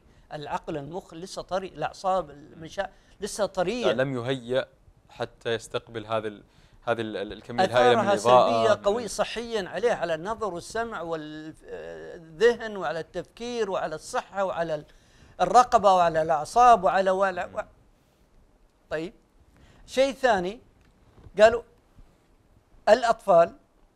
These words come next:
Speaker 1: هم يعتبرون الأطفال إلى سن ثمانية عشر سنة.
Speaker 2: نعم.
Speaker 1: طيب، من بعد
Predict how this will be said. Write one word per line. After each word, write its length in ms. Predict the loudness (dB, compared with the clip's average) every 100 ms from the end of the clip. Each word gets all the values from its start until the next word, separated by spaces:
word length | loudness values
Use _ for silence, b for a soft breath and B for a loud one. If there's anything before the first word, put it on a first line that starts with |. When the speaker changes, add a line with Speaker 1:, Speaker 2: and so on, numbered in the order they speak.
| -14
Speaker 1:
هم 100 | -10
يعتبرون 440 | -10 -10 -14 -12
الأطفال 480 | -10 -12 -4 0 0
إلى 200 | -2 -10
سن 220 | -10 -14
ثمانية 240 | -16 -20 -14
عشر 160 | -14 -12
سنة. 280 | -18 -20 -20
Speaker 2:
نعم. 180 | -18 -18 -20 _ _ _ _ _ _ _ _ -20 _ -20
Speaker 1:
طيب، 220 | -20 -20 _ b b -6
من 240 | -4 2
بعد 320 | 4 4 2